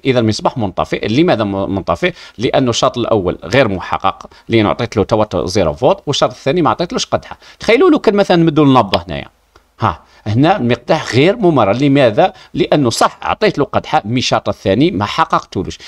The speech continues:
إذا المقداح باه يس-، يكون ممرر لازم له تحقق له هذو شرطين في آن واحد. الشرط الأول تمد له قدحة، والشرط الثاني تمد له توتر موجب باه يكون ممرر. هذا هو المقداح، يشبه نوعا ما، يشبه الترانزستور،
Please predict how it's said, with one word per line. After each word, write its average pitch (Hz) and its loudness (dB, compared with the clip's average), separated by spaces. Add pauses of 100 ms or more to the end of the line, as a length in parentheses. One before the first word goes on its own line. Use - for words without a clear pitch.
(160)
إذا 143 4
المقداح 135 0
باه 120 2
يس-، 151 0
يكون 147 0
ممرر 104 2
لازم 113 -2
له 117 -4
تحقق - -8
له 113 4
هذو 143 0
شرطين 185 0
في - -2
آن 233 2
واحد. 92 -2 (260)
الشرط 175 0
الأول 139 2 (300)
تمد 147 2
له 127 2
قدحة، 123 0
والشرط 131 0
الثاني 123 -2
تمد 120 -4
له 123 0
توتر 117 0 (120)
موجب 117 0
باه 123 2
يكون 165 2 (200)
ممرر. - 0 (260)
هذا 127 2
هو 175 4
المقداح، 180 -2
يشبه 180 -2
نوعا 127 0
ما، 110 0
يشبه - -4
الترانزستور، 104 -4